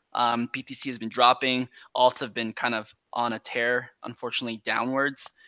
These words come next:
And, um, we were still able to come up with a nice twenty-six percent gain on T R X,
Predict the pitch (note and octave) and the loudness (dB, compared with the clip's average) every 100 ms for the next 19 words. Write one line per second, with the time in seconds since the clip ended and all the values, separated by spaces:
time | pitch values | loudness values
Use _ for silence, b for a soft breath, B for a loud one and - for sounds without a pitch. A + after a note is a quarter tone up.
0 | _ - A#2 A2+ A2 A2 G#2+ A#2 C3 C3+ | _ -8 -6 -4 -2 -4 -4 -8 -8 -6
1 | C3+ - C#3+ C#3 B2+ - C3 A2 A#2 A#2+ | -4 -2 -2 0 -4 -2 -4 -4 -2 0
2 | B2 B2+ - - C3 C3 C3 B2+ - - | 0 0 -4 -6 -2 0 -2 -4 -6 -8
3 | - - G3+ - - - D3 B2 B2+ C3+ | -6 0 0 0 -2 2 2 2 -2 2
4 | C3+ A#2+ A#2+ - D#3 C3 B2 F#3+ - - | 4 2 0 -4 0 4 4 4 0 -8